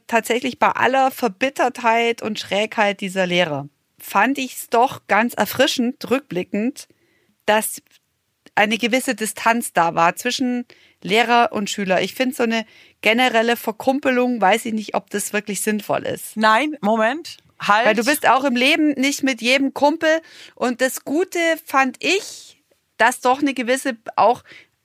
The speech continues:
Speaker 1: unprofessionelle bis professionelle Distanz herrschte. Jetzt gebe ich dir mal ein Beispiel. Stell dir vor, du hast eine Lehrerin,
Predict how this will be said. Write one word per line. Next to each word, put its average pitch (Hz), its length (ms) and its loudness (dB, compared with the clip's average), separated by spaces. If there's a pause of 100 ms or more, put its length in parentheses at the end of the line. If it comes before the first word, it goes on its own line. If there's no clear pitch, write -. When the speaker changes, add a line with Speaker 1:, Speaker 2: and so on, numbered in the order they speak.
Speaker 1:
unprofessionelle 254 1000 0
bis 214 180 -6
professionelle 185 720 -4
Distanz 170 640 -2
herrschte. - 500 -6 (340)
Jetzt - 240 -8
gebe 302 180 0
ich 294 60 -2
dir 262 120 0
mal 240 120 4
ein 214 120 -2
Beispiel. 175 540 0 (800)
Stell 233 280 -2
dir 320 120 0
vor, 285 440 2 (460)
du 240 160 -2
hast 240 460 0 (320)
eine 202 300 2
Lehrerin, 311 640 0